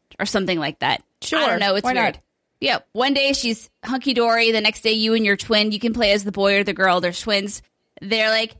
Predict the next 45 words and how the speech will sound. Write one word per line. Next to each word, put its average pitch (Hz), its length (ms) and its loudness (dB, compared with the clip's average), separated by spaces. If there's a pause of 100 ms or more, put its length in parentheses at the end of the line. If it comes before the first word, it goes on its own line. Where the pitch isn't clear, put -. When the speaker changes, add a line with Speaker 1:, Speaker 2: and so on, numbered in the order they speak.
Speaker 1:
"Hey, 320 200 0
Mom, 294 340 2
how 311 140 0
are 311 120 2
you?" 269 180 0
She's 262 220 -6
like, 285 160 -2
"I'm 403 220 0
not 403 180 0
feeling 453 280 0
too 311 140 -2
good, 240 200 0
but 269 80 2
I 285 80 4
love 359 260 0
you." 311 400 2
All 247 140 2
right. 226 280 0
See 254 120 -2
you 262 80 4
in 262 60 0
the 254 60 0
next 247 220 -2
morning. 220 320 0
She's 220 220 -6
in 202 100 -4
a 202 40 -8
coma 185 360 -2
'cause 190 120 -8
she's 185 180 -6
apparently 160 340 -6
half - 220 -4
dragon. 160 400 -4 (280)
It's - 140 -10
weird 165 160 0
stuff. - 260 0
Speaker 2:
So - 140 0
she's 226 220 0
like 262 120 0
the 285 60 0
Speaker 1:
The 311 60 0
next 214 80 2
Speaker 2:
original 214 320 0
Dragonborn? 220 680 -2 (120)
Haha. 190 540 -2